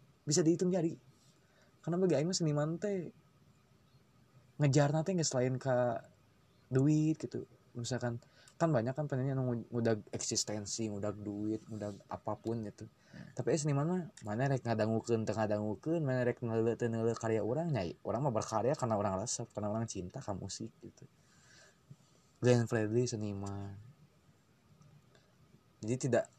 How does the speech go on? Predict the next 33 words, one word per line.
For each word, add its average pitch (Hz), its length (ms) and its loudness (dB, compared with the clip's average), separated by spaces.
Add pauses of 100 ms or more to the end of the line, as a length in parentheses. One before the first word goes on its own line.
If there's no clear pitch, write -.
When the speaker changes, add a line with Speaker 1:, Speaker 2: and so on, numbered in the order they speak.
Speaker 1:
seniman 120 380 2
mah 165 240 4
teu 127 160 2
ngaiekeun 117 420 2
sorangan, 113 460 0
ngareu. 117 400 -4 (240)
Speaker 2:
Hmm. 98 160 -10 (240)
Speaker 1:
Mun 117 100 2
bagi 107 240 4
urang 110 240 0
mah 123 80 -2
gitu. 113 240 -12 (540)
Sule, 110 480 -2
anjing. 117 240 -10 (180)
Sule 131 300 0
di 107 100 4
mana 117 220 -2
ya - 20 -2
sabaraha? 98 400 -6 (560)
Kompi, 139 480 2
anjing, 147 320 0
di 127 80 4
Speaker 2:
Hmm. 117 80 2
Speaker 1:
mana? 156 160 -2 (640)
Seberapa 120 320 0
kompi, 139 400 -2
anjing? 151 160 -6 (1800)
Speaker 2:
Saha 98 240 -12
deui 98 160 -12
nya? 135 160 -14 (480)
Speaker 1:
Sok, 101 160 -4 (240)
saha 101 240 -2
deui? 98 240 -2